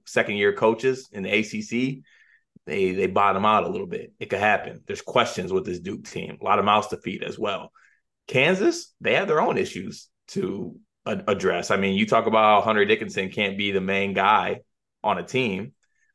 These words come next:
I, you know, they, they're already losing a guy in Arterio Morris, who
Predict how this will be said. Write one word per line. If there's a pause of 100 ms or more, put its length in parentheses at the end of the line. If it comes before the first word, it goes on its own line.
(260)
I,
you
know,
they,
they're
already
losing
a
guy
in
Arterio
Morris,
who